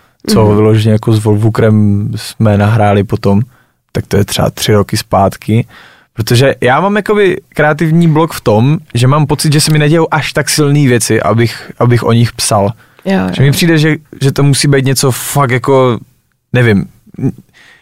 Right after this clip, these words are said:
Speaker 1: Já vždycky píšu ve stavu, kdy už jakoby nemám jinou možnost, než se z toho vypsat.
Speaker 2: Mhm, no
Speaker 1: A to
Speaker 2: jasně,
Speaker 1: se mi
Speaker 2: no.
Speaker 1: stane málo kdy a přijde mi, že všechno ostatní,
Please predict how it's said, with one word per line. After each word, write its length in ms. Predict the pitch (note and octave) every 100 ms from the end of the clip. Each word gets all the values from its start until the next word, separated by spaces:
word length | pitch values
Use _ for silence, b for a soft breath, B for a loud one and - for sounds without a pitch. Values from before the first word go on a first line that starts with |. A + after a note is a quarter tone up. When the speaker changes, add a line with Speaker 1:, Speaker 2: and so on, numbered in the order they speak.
| b
Speaker 1:
Já 100 | C3
vždycky 240 | D#3 F3 F3+
píšu 360 | F#3 F3 F3+ C#3+
ve 140 | C#3+
stavu, 540 | - D3+ C3+ D#3 G3 -
kdy 520 | B2 B2 C3+ C3+ C3+ - b b b _ _ -
už 120 | C#3+
jakoby 280 | D3+ C#3+ C#3+
nemám 460 | C#3 C3+ C3 C3 C3 - _ _
jinou 300 | A#2+ B2+ A#2+
možnost, 680 | B2 B2 A#2 G#2 G2+ - - C#3
než 200 | C3 A#2+
se 100 | B2
z 40 |
toho 180 | - A#2
vypsat. 380 | A2 - - - -
Speaker 2:
Mhm, 500 | A#3 G#3+ A3 A3+ A3 -
no 80 | A3
Speaker 1:
A 100 | G#3
to 60 | G3
Speaker 2:
jasně, 120 | G3
Speaker 1:
se 100 | -
mi 100 | C#3+
Speaker 2:
no. 60 | F3
Speaker 1:
stane 260 | D#3 C#3
málo 340 | C#3+ C3+ C#3 C3+
kdy 240 | A2+ G#2+
a 80 | A#2+
přijde 240 | - C3+ C3+
mi, 120 | C#3
že 100 | C3
všechno 320 | - C3 C3+
ostatní, 600 | B2+ - C3 B2+ B2 E3+